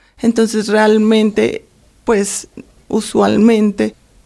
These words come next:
también depende mucho del artista, obviamente, hay unos mejores que otros, hay unos que ganan más y otros que ganan menos,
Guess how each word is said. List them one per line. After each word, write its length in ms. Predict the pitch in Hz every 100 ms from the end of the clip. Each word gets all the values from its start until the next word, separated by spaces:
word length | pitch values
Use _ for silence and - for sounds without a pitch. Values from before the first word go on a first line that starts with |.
| _ 269
también 240 | 269 254
depende 300 | 233 247 262
mucho 240 | 262 262 262
del 100 | 247
artista, 520 | 247 226 202 202 220
obviamente, 540 | 220 196 202 190 190
hay 140 | 214 208
unos 160 | 208
mejores 400 | 226 214 185 190
que 160 | - 214
otros, 360 | 190 185 240
hay 100 | 220
unos 240 | 208 214 -
que 100 | 233
ganan 300 | 208 196 190
más 260 | 208 190 196
y 60 |
otros 220 | 202 214
que 80 | 226
ganan 280 | 220 202 185
menos, 380 | 208 185 220